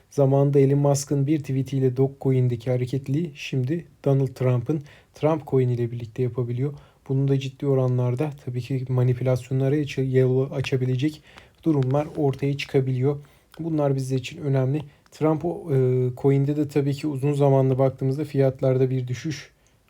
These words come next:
vardı. Ancak tekrardan fiyatların on altı dolarlara çıkması Trump sayesinde gerçekleşmiş durumda ve bundan sonra ilerleyişi yönünden de Trump'ın yapacağı açıklamalar bizler için önemli olacak.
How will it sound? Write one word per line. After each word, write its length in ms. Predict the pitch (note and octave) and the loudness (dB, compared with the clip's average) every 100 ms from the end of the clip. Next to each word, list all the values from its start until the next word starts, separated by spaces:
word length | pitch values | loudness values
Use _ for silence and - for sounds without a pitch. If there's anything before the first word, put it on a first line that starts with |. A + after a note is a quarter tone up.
| - | 0
vardı. 400 | C3 B2+ A#2+ C#3+ C#3+ - _ | 4 4 2 -2 -4 -18 _
Ancak 300 | C#3+ C#3+ C3+ | -2 0 0
tekrardan 500 | - C#3 C#3+ C3 C3 | -2 -4 0 0 0
fiyatların 520 | B2 C3+ B2+ C3 B2 | -2 -2 -2 -2 -2
on 100 | B2 | 0
altı 260 | B2+ B2 B2+ | -2 -2 -2
dolarlara 460 | C3 B2 B2 B2 A#2 | -2 0 0 -2 -4
çıkması 500 | - C#3 C3 - D3 - | -6 -6 -4 -4 -8 -6
Trump 320 | D3 C#3 C3 | -2 0 -2
sayesinde 500 | - C3 B2+ - B2+ | 0 2 0 -2 0
gerçekleşmiş 800 | C3 B2+ B2 B2+ C3 - C#3 - | 2 2 0 -6 -6 -6 -8 -6
durumda 300 | C#3 C#3 D3 | -2 0 0
ve 120 | D3+ D3 - _ - | -2 -6 -20 _ -2
bundan 220 | C#3 D3+ | 2 2
sonra 320 | D3 C#3+ C3+ | 0 0 0
ilerleyişi 800 | C#3+ C3+ C3 B2+ C3 B2+ - D3 C#3+ - | 0 0 2 2 0 -2 -4 -4 -6 -6
yönünden 440 | C3 B2 A#2 B2 B2+ | 0 0 0 -2 -4
de 80 | |
Trump'ın 400 | D3+ C#3 C3 B2+ | -4 -2 -2 0
yapacağı 400 | B2+ B2+ C3 B2+ | 0 0 -2 -2
açıklamalar 640 | B2 B2 - B2+ B2 C#3+ D#3+ | -2 -4 -6 -2 0 -2 -2
bizler 240 | C#3+ C3 | -4 -2
için 260 | B2+ - D#3+ - - _ - | -2 -2 -8 -10 -20 _ -2
önemli 320 | D3+ D3+ D#3+ | 2 2 2
olacak. 400 | D3+ C#3 E3+ | 0 2 2